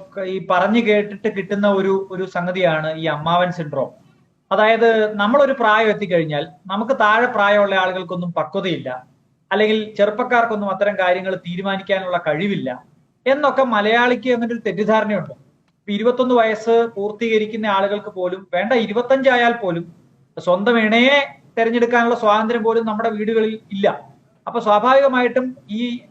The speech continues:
ഇത്തരത്തിലുള്ള ആളുകളെ നമ്മൾ പലപ്പോഴും സ്ത്രീകൾ എന്ന് പോലും സംബോധന ചെയ്യില്ല, കുട്ടികൾ എന്നാണ് നമ്മൾ പറയുക. പതിനെട്ട് വയസ്സ് തികഞ്ഞ ആളുകളെ പൗരന്മാരായിട്ട് കാണേണ്ട ഒരു സമൂഹം, പക്ഷെ ഇരുപത്തൊന്നും ഇരുപത്തിരണ്ടും ആയ ആളുകളെ കുട്ടികൾ എന്നാണ് പറയുക.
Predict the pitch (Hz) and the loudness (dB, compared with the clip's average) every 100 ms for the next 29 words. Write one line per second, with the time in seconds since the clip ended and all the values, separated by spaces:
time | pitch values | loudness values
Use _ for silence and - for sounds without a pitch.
0 | - 170 262 233 247 233 226 214 220 226 | -14 0 0 2 2 4 4 4 4 4
1 | 233 226 - 202 233 214 208 226 226 - | 4 0 -6 -4 0 0 0 -2 -4 -6
2 | _ _ _ - 208 233 285 302 269 262 | _ _ _ -4 0 2 4 4 4 2
3 | 254 247 226 220 220 208 170 156 - - | 2 0 -2 -2 -2 -2 -4 -4 -8 -8
4 | 233 - 285 190 208 208 202 190 185 165 | -8 0 2 0 -2 -4 -4 -4 -2 -2
5 | 147 131 180 202 240 247 254 233 240 240 | -2 -4 -2 -2 -2 -2 0 0 -2 -4
6 | 226 233 226 233 233 233 214 240 247 247 | -4 -2 -2 -2 -2 -2 -2 -2 0 0
7 | 233 233 220 220 214 214 214 208 214 202 | 0 -2 -2 -4 -6 -4 -2 -2 -2 -2
8 | 208 208 - - - 190 226 226 233 240 | -2 -6 -8 -20 -8 -2 0 0 0 2
9 | 233 233 233 240 233 233 226 233 247 269 | 2 0 0 2 4 4 2 0 -4 -6
10 | 254 311 269 220 180 151 135 | -4 0 2 0 -4 -6 -6